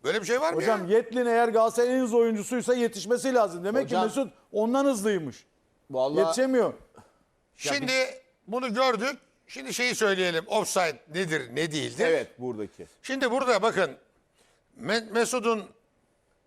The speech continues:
Speaker 1: ayak, ayakkabının burnu çizginin bu tarafında. Bu çizgiler, şu çizgiler bulundukları alana dahildirler.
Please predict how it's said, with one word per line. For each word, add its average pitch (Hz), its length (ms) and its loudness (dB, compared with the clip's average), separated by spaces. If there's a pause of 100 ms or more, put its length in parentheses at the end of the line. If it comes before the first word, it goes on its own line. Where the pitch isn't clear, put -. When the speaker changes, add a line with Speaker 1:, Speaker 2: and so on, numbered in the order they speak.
(120)
Speaker 1:
ayak, 214 320 2 (480)
ayakkabının 208 720 0
burnu 214 400 2 (1400)
çizginin 220 500 -4
bu 240 80 2
tarafında. 135 560 0 (800)
Bu 302 220 -4
çizgiler, 240 840 0
şu - 220 -14
çizgiler 220 640 0 (1080)
bulundukları 240 600 0
alana 226 420 4
dahildirler. 190 720 0